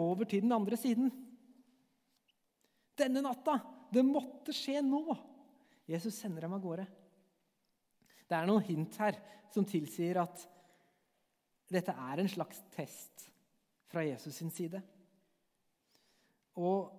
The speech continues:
at disiplene gjerne vil please Jesus. Det er litt sånn,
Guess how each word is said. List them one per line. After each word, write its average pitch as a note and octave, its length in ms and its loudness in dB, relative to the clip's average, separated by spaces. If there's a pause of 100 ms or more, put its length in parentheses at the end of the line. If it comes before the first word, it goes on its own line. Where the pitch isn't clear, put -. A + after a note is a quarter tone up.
(920)
at E3 140 -4
disiplene F3+ 600 -2
gjerne D#3+ 400 -2
vil D3+ 200 -2
please D#3 500 -6
Jesus. D3+ 340 -12 (4000)
Det D3 120 -4
er D3 60 -2
litt C#3+ 220 -8
sånn, C3+ 220 -4